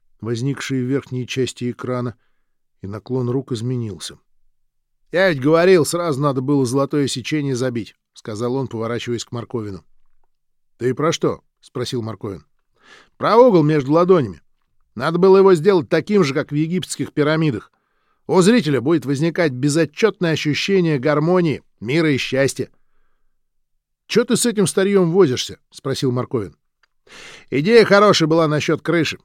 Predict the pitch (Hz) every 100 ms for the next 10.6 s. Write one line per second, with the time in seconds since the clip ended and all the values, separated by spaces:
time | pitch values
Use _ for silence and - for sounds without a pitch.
0 | _ _ _ - 139 175 208 214 156 147
1 | 135 92 - _ _ _ _ _ _ _
2 | _ - 90 139 156 139 _ - - 113
3 | 120 127 123 120 127 120 107 - _ _
4 | - - - 104 170 214 196 143 151 131
5 | 135 127 120 90 _ _ _ _ _ -
6 | 190 127 143 127 143 135 113 143 131 104
7 | - - _ _ _ _ _ _ 175 160
8 | 190 185 160 - - - 110 151 - 151
9 | 170 190 160 170 151 - 196 190 127 -
10 | 143 120 135 143 -